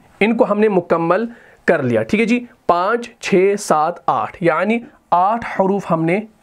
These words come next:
पढ़ लिए, ठीक है इंशाअल्लाह। तो आज हम अला, हत्ता और इला को पढ़ेंगे। आज हम अला, हत्ता और इला को पढ़ेंगे। अब रह जाते हैं मुंजु, मुज, खला, रुब्बा,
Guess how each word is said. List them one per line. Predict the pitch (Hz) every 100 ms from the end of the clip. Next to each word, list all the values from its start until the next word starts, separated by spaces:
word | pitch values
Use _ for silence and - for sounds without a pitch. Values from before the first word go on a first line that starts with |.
| -
पढ़ | 165 147
लिए, | 117 107
ठीक | - 233
है |
इंशाअल्लाह। | 262 240 214 202 214 220 - - -
तो |
आज | - 175 196 247 226
हम | 214 240 233 -
अला, | 156 185 180 196 254 - _ _ - - - _ - -
हत्ता | - 170 - 170 165 214 226 - - -
और | 202 - 185
इला | 175 185
को | 185 180
पढ़ेंगे। | - - 127 104 - - _ _ _ _ -
आज | 143 160 160
हम | 175 262 302 - - -
अला, | 147 160 175 214 254 - - - -
हत्ता | 170 - 165 160 208 - - -
और | 196 -
इला | 170 165 175
को | 202
पढ़ेंगे। | 185 185 185 196 208 - - -
अब | 214 226
रह | 226
जाते | 220 214 208 233
हैं | 226
मुंजु, | 175 180 208 180 247 - _ _
मुज, | 147 175 240 233 240 -
खला, | - - 170 170 180 - - -
रुब्बा, | 135 156 180 156 202